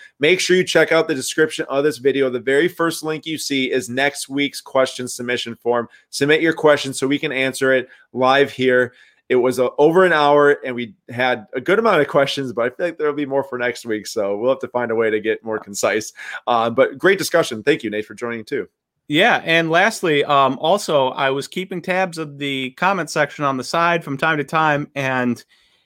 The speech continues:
Speaker 2: if you don't, if you have questions, but, you know, Aaron and I can't get around to it, a great area is to re-, is, a resource is to use everyone in the comment section. There's a lot of people in here. They have a lot of ideas. Um, and a lot of you did that, and you used,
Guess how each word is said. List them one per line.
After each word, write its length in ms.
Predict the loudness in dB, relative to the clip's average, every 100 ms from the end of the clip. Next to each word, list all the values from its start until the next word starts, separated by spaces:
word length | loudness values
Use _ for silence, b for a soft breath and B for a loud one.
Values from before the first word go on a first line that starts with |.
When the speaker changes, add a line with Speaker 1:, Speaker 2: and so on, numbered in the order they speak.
| _ 0
Speaker 2:
if 180 | 0 2
you 140 | 4
don't, 260 | 6 4 4
if 100 | 0
you 200 | 4 4
have 260 | 6 6 4
questions, 580 | 2 2 2 -4 -4 -4
but, 320 | 2 2 2
you 140 | 0
know, 160 | 0 2
Aaron 220 | 2 2
and 100 | 2
I 100 | 0
can't 260 | 0 -2 0
get 120 | 2
around 300 | 4 4 2
to 120 | 0
it, 160 | 0 -2
a 140 | -4 -4
great 400 | 0 2 2 2
area 400 | 2 2 2 0
is 260 | -2 -4 -6
to 120 | -12
re-, 240 | -6 -6 -8 -14 _
is, 260 | -6 -6 -8
a 120 | -6 2
resource 480 | 2 2 2 2
is 220 | 0 -4 -4
to 80 |
use 340 | -2 2 2 0
everyone 480 | 0 0 2 2 0
in 180 | 0 0
the 80 | 0
comment 380 | 2 2 2 2
section. 420 | 0 0 -4 -6 B B B 2
There's 180 | 2
a 60 | 4
lot 160 | 2 2
of 80 |
people 260 | 0 0 0
in 80 | 2
here. 240 | 2 0
They 200 | 2 0
have 160 | 2 0
a 20 |
lot 240 | 2 2
of 100 | 4
ideas. 540 | 2 2 0 -2 -4 -12 b b b
Um, 280 | 2 2 2
and 160 | 0 0
a 40 |
lot 160 | 2 2
of 80 | 0
you 100 | -2
did 220 | -4 0
that, 160 | 0 0
and 100 | -2
you 100 | -4
used, 540 | -2 -2 -2 -6 -14